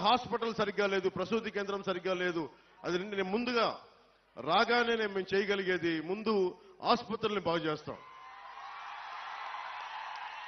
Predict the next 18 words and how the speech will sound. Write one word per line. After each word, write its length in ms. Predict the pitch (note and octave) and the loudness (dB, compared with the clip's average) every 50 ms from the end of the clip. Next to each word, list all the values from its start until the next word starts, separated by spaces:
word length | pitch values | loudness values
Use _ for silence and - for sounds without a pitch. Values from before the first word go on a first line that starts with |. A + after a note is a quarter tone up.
| - - - - - - - - - D#3 | -12 -12 -12 -12 -12 -14 -14 -12 -10 -6
అంటే 180 | G3 A3+ A#3 A#3 A3+ A3+ G#3+ A3 - - - - - - - - - - - - - E3 F#3+ | 0 2 4 4 4 2 0 -2 -6 -14 -16 -16 -18 -18 -20 -20 -20 -20 -18 -10 -6 -6 -6
ఎక్కువసారి 640 | - - - B3 A#3+ A#3 A#3+ A#3 A3+ A3+ A3+ A#3 G3+ D#3+ - - - - - - - - - - - - - - _ _ - C3 | -4 -2 0 2 2 4 4 4 4 4 4 2 0 0 -6 -12 -18 -18 -16 -18 -18 -18 -20 -20 -20 -20 -20 -20 _ _ 0 2
మల్టీ 260 | F3 G3+ G3+ C4 C4 B3+ - | 2 4 4 2 0 0 0
స్పెషాలిటీ 480 | - G#3+ G#3 G#3+ A3+ A3+ A3+ A3+ A3+ A3 G#3 | 0 0 0 2 2 2 2 2 2 2 4
హాస్పిటల్ 500 | G#3+ G#3+ G#3+ - - G#3 G#3 G#3 G3+ G3+ F#3+ - - _ _ _ _ _ _ _ _ - | 4 4 2 0 -2 -4 -2 -2 -4 -6 -8 -8 -10 _ _ _ _ _ _ _ _ -2
తీసుకొచ్చేలాగా 800 | G3+ A#3 A3+ A#3 - A3+ G#3+ A3+ A3 G#3 G3+ G3 F#3 F#3 F#3+ F#3 E3+ - - - - - - - - _ _ _ _ _ _ _ _ _ _ _ | 0 0 2 2 4 2 2 4 4 4 4 4 4 4 4 2 2 0 -6 -16 -20 -20 -20 -20 -20 _ _ _ _ _ _ _ _ _ _ _
నేను 320 | - C#3+ F#3+ A3 A#3+ A#3+ A#3+ A3+ G3 F3 - - - - - _ - D#3 | 0 4 6 6 6 6 6 4 2 0 -4 -12 -20 -20 -18 _ 0 2
అవసరమైతే 600 | G#3 A3 A3 - A#3+ B3 A#3 A#3 A3 A3+ A3 A3 G#3+ F3+ B2+ - - - | 2 4 4 4 4 4 4 4 4 4 4 4 2 2 -2 -4 -8 -6
నా 60 | C#3+ E3 D#3 - | -4 -4 -4 -4
స్నేహితులు, 440 | E3 F#3+ G#3+ A3 A#3 A3+ G#3+ G#3 G#3 G#3 | -2 2 2 4 2 2 2 2 2 2
నా 60 | G#3+ F#3+ - | 2 2 0
సన్నిహితులు 440 | F#3 F#3+ F#3+ G3+ G3+ F#3+ G3 F#3 F3+ D#3+ F#3 | 0 -2 0 0 -2 0 0 -2 -2 2 2
చాలా 140 | E3+ E3 E3 E3 | 2 2 2 0
మంది 140 | E3 D#3+ D3+ E3 | -2 -4 0 2
డాక్టర్లు 300 | E3 E3 E3 E3+ D#3 D3 C3+ | 2 2 0 -2 -6 -4 -4
ఉన్నారు, 220 | C3 A#2 G2 - - _ _ _ _ _ _ - - - - - - - D3 | -6 -6 -8 -10 -12 _ _ _ _ _ _ -20 -20 -20 -20 -18 -6 0 2
వాళ్ళ 140 | E3+ F#3+ F#3 - | 2 2 4 4
చేత 200 | G3+ A3 G#3+ G#3+ | 2 2 2 4